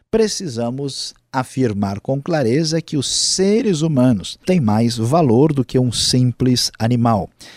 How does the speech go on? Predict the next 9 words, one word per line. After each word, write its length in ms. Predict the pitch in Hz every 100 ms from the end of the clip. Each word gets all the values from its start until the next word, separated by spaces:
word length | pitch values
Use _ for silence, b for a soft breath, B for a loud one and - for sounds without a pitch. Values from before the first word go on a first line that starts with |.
| B -
Em 120 | 120
diversos 540 | 117 101 135 123 123
lugares 640 | 117 120 104 98 101 101 95
do 140 | 113
planeta, 600 | 147 170 127 151 - 247 b b b b -
multiplicam-se 1080 | 139 175 170 147 160 220 - 117 - - -
leis 880 | 123 127 123 147 208 - - - - -
que 200 | - 185 196 _ _ _
tornam, 720 | - 208 226 208 139 101 92